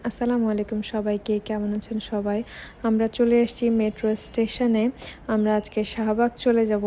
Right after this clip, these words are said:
আমাদের অফিসের একটা ইফতার পার্টি আছে, তো সেই জন্য ঢাকা ক্লাবের উদ্দেশ্যে আমরা এখান থেকে মেট্রোতে করে চলে যাব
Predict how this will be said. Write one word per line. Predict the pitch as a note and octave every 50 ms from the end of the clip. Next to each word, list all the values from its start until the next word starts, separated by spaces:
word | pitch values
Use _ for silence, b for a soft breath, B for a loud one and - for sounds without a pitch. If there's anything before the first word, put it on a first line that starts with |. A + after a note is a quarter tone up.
| G#3
আমাদের | G3+ - G3+ G3+ G3+ G3+ G#3 G3+ G3
অফিসের | - G3+ G#3+ - - - A#3 - - B3+ B3+ B3
একটা | B3 - - A#3+
ইফতার | A#3 A3+ A3+ - - - G#3+ G#3 G#3 -
পার্টি | G#3+ G3+ G#3 G#3 - A#3+ A#3 A#3
আছে, | A#3 A#3 - - C4 D#4 B B B B B -
তো | - A#3+ B3
সেই | A#3+ - - C4 B3
জন্য | A#3 A#3+ A#3 A#3 B3 B3 A#3
ঢাকা | A3+ G#3 G3+ G3 - A3
ক্লাবের | A3 - A#3 A3+ A3+ A3 A3+ A#3 A3+
উদ্দেশ্যে | A3+ G#3 G#3 G3+ G#3+ - - - A#3+ A#3
আমরা | A#3+ A3+ A3 A3 A3+ A3
এখান | G#3+ - - A3+ A3 G3+
থেকে | G#3+ G3+ - A3
মেট্রোতে | G#3 G3+ G3 G3 - - G#3+ G3+ - G#3+
করে | - - A#3+ D4+ E4
চলে | - - A#3 G3 G3 G3
যাব | G3 F#3 F#3+